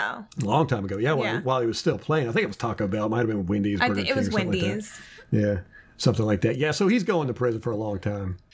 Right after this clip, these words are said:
Speaker 2: The preseason dates and times have been officially released. We will play the Steelers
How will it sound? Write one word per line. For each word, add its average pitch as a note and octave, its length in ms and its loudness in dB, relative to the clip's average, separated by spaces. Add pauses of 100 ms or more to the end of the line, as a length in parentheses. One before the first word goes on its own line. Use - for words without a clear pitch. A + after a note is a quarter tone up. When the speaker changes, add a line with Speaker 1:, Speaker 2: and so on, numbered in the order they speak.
(160)
Speaker 2:
The B3 420 0
preseason D4+ 720 0
dates B3 300 2
and A#3 160 -2
times A#3 420 0
have C4+ 140 0
been B3 140 0
officially C4 500 0
released. C4+ 720 -2 (340)
We B3 360 2
will A3+ 220 -2
play A#3+ 960 0
the A3+ 140 -12
Steelers A3+ 1160 0